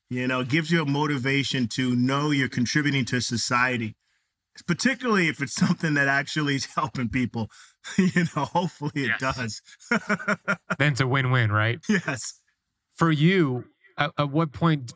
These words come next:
Speaker 2: throughout your journey did you f-, realize this is my purpose, this is what I wanna do?
Speaker 1: Yeah, you know, it, it's funny.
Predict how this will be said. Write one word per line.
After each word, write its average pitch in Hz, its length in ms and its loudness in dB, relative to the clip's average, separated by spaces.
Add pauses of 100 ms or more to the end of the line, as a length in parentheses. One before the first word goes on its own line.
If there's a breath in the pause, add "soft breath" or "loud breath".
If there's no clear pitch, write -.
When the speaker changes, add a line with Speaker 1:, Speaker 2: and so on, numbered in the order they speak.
(100)
Speaker 2:
throughout 139 220 0
your 156 160 2
journey 120 400 2
did 110 180 2
you 113 60 4
f-, - 220 -2
realize 120 480 2
this 127 260 -2
is 117 260 -2
my 120 200 2
purpose, 113 400 0
this 123 200 -2
is 110 120 4
what 107 160 2
I 107 60 4
wanna 104 260 2
do? 101 260 2 (560 loud breath)
Speaker 1:
Yeah, 233 120 -2
you 220 180 2
know, 254 160 2
it, 208 100 0
it's 185 220 -2
funny. 196 480 -2